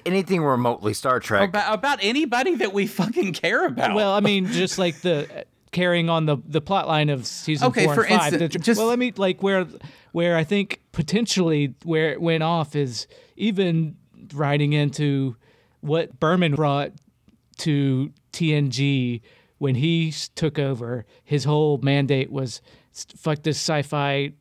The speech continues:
Speaker 3: uh, plot bullshit. We're telling stories about the characters now."
Speaker 2: Yeah, that's not what he's doing, though.
Speaker 3: That's what they're trying to do. I'm not, I'm not trying to argue for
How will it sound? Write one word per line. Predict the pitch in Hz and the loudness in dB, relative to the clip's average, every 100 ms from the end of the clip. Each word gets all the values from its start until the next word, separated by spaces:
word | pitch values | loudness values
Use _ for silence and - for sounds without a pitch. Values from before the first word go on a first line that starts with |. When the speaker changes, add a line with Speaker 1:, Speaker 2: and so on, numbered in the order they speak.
| - | -14
Speaker 3:
uh, | 147 131 | -8 -8
plot | - 147 - - | -4 -6 -6 -6
bullshit. | 139 - 139 127 - - _ | -8 -6 -8 -8 -12 -20 _
We're | 143 147 135 | -2 0 0
telling | 131 170 170 143 | 0 2 2 0
stories | - 160 156 147 135 | -2 0 2 2 2
about | 127 131 123 | -2 -2 -4
the | 135 | -8
characters | - 131 117 117 - 107 120 | -8 -8 -10 -14 -20 -18 -14
now." | 104 101 - | -12 -12 -6
Speaker 2:
Yeah, | 233 269 | -2 -2
that's | 226 220 | -2 -2
not | 247 269 | -2 -2
what | 254 | 0
he's | 240 190 | 0 0
doing, | 247 339 262 | 0 0 0
though. | 175 117 107 120 - | 0 -2 -4 -8 -4
Speaker 3:
That's | 208 | -2
what | 285 339 | -2 -2
they're | 349 | -2
trying | 381 403 453 | -2 -2 -2
to | - | -2
do. | 294 330 | -2 -2
I'm | 214 | 0
not, | 277 320 | 0 -2
I'm | 196 240 | 0 0
not | 262 - | 0 -4
trying | - 247 233 | -2 0 2
to | 220 | 2
argue | 202 190 202 | 0 0 -2
for | - 175 | 0 -2